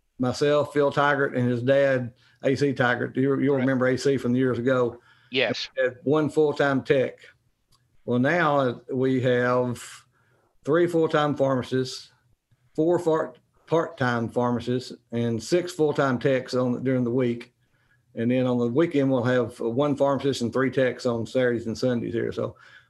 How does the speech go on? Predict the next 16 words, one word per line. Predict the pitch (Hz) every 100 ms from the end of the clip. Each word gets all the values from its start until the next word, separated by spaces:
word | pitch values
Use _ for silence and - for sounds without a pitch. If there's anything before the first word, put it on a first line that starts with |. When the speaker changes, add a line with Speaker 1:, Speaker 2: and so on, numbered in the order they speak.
| _
Speaker 1:
we've | 123 123 -
kind | 151 143
of |
changed | - 147 139 127 -
from | 123 117
nineteen | 123 127 127 123
ninety-four | 123 120 117 123 117
until | 113 113 113
now. | 117 120 120 - -
Speaker 2:
<laughs> | - - - 110 - - -
Well, | 160
that's | 180 208
great | - 202 196 -
progress. | 190 190 170 180 165 -
And, | 160 147 151
uh, | 147